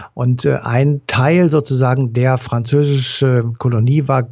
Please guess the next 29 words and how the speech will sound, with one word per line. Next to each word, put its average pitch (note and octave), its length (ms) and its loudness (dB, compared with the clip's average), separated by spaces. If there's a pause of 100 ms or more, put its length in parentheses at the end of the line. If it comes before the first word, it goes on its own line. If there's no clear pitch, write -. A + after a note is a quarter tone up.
war A#2+ 360 -2
Algerien D3 840 2
und B2+ 160 -8
das B2+ 180 -8
war B2+ 140 -4
seit B2 340 -4
dem C#3+ 100 -2
Jahr C3 180 -2
achtzehnhundertdreißig A#2 1040 0
so. - 220 -6 (680)
Und, B2 300 0
ähm, B2 380 2 (560)
d-, - 420 -6 (140)
in C#3+ 120 0
dem C3+ 200 4
Jahr B2 180 2
wurde B2 300 0
Algier, C3+ 380 0
die A#2 120 -4
Stadt, C#3+ 240 -4
erobert C3+ 400 0
und A#2 120 -6
dann G#2+ 140 -6
kamen A#2+ 260 -8
in G#2 80 -6
den G#2+ 60 -6
folgenden A#2+ 360 -4
Jahren, A2 560 -2
äh, A2 140 -4